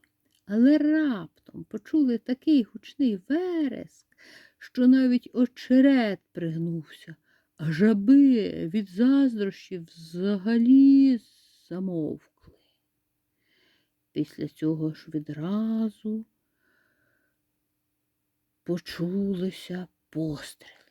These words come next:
спершу одиничні, а потім ми вже зіщулилися від автоматних черг. "Мерщій до машини!" гукнув механік. "Може, вони хоч по своїй техніці не стрілятимуть?"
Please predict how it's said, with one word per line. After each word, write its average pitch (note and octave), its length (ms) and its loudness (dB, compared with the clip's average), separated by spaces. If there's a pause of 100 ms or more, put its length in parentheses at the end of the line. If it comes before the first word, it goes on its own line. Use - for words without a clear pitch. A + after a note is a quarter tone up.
(340)
спершу - 540 -12
одиничні, C#3+ 760 -6 (540)
а C#3+ 100 -18 (360)
потім C#3+ 840 -6
ми D3 280 -2
вже D#3 220 -6
зіщулилися E3+ 1080 -8
від D3 160 -4
автоматних D3+ 920 -10
черг. - 480 -20 (840)
"Мерщій G#3+ 720 0
до D#3 200 -6
машини!" A#3 800 0
гукнув F3+ 400 -10
механік. E3+ 760 -10 (440)
"Може, A3 360 -2
вони A#3+ 220 4
хоч - 360 -6
по A#3 140 -10
своїй A3+ 380 -6
техніці D#4+ 720 -4
не G#3+ 100 -2
стрілятимуть?" F3 920 -10